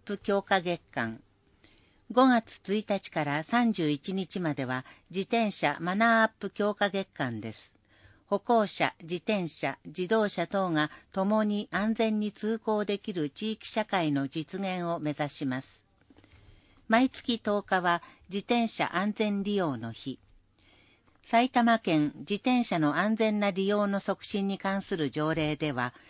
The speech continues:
毎月十日を自転車安全利用の日と定めています。自転車に乗る時の基本ルール、自転車安全利用五則を実践するなど、自転車の安全な利用に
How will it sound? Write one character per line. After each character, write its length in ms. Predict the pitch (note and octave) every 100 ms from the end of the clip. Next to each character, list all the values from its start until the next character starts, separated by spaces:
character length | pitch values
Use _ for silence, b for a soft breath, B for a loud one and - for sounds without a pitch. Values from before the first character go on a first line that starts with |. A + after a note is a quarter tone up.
| B B
毎 240 | G3 G#3+ A3+
月 280 | - - G#3
十 260 | F#3+ F#3+
日 240 | - F3+ E3
を 160 | E3 _ _ _
自 120 | G3
転 280 | G3+ A#3+ A3+
車 220 | - D3 E3
安 200 | G3 A3
全 260 | A3 G#3+
利 140 | G#3+ A3
用 200 | G3+ D#3
の 120 | C#3
日 160 | -
と 140 | - C#3
定 280 | D3 D#3 E3
め 140 | C#3
て 120 | -
い 120 | A2+
ま 160 | A2 A2
す。 180 | - - b b b b b b -
自 120 | G3
転 280 | - C4 A#3
車 160 | -
に 160 | F3 D#3+
乗 120 | D#3+
る 120 | F3+
時 260 | G3 G3 C#3+
の 140 | C3+
基 140 | - D#3+
本 340 | G#3 G#3 G3
ル 180 | F3 D3
ー 40 |
ル、 180 | B2 B2 b b b b F3+
自 100 | G3
転 260 | A#3+ A3+
車 280 | G#3+ E3 -
安 200 | G3 G#3+
全 340 | G#3+ G3+ G3
利 140 | E3 F#3
用 240 | G#3+ G#3+
五 120 | G#3
則 380 | G#3 F#3 - C#3+
を 120 | C3
実 340 | C3 D3+ - G#3
践 100 | G3+
す 140 | -
る 140 | F#3 F3
な 160 | C3+
ど、 200 | B2 B2 B B B B
自 80 | G#3
転 220 | B3 A#3+
車 160 | A3+ E3+
の 180 | E3
安 200 | F#3 A3
全 220 | A3 A3 G#3
な 100 | G3+
利 160 | G3
用 200 | G3+ G#3
に 160 | G3+